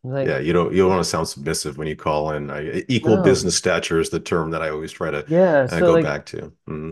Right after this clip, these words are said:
Speaker 1: that's a, that's a great one from Sandler, where I take it is everything that I do from an outbound and prospecting perspective is anchored in a strong frame and not lowering status. So I don't use permission-based openers, and it <laughs> drives people crazy.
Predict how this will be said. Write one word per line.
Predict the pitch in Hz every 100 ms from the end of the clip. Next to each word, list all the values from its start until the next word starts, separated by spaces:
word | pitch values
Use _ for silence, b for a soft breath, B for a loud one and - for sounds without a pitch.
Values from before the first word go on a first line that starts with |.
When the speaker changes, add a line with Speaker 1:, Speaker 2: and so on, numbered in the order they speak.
| -
Speaker 1:
that's | 147 151 156
a, | 185
that's | 151 160 180
a |
great | 151 147 151
one | 156 151
from | 143
Sandler, | 131 139 131 131 127 127
where | 147 139 139
I | 151
take | 147 147 135
it | 135 135
is | 143 131 -
everything | 151 165 185 170 - 156 151
that | 135
I | 131 123
do | 120 135 131 123 120 _ _
from | 139 127
an | 123
outbound | 127 131 127 127
and | 123
prospecting | - 120 117 135 120 120
perspective | 110 110 123 120 147 160 160 b b b b b
is | - 123 -
anchored | 139 135 135 127 123
in | 143 127 123 123 - _
a | 123
strong | - - 131 123 123
frame | - 127 123 123 120 _ _ b b b _
and | 131 123
not | 123 123 131
lowering | 123 123 123
status. | - 123 127 123 -
So | - 127
I | 135
don't | 170 139
use | 139 127
permission-based | - 131 127 - 120 123 120 - _ _ _
openers, | 131 127 123 120 117 -
and | 123
it | 120
<laughs> | -
drives | - 151 127
people | 143 135 139
crazy. | - 131 123 120